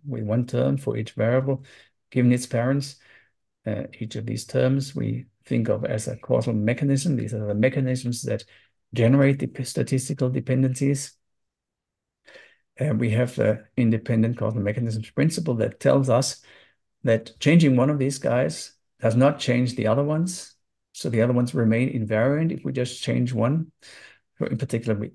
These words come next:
we can make local interventions on one mechanism and they don't change the other things.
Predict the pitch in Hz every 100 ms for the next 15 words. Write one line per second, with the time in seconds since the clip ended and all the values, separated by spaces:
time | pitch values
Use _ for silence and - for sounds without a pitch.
0 | 98 - 113 107 - 113 131 131 127 127
1 | - 120 123 139 139 - 120 113 123 135
2 | 131 127 120 123 120 123 123 127 131 131
3 | - - 117 107 110 120 120 127 123 123
4 | 127 135 170 165 139 -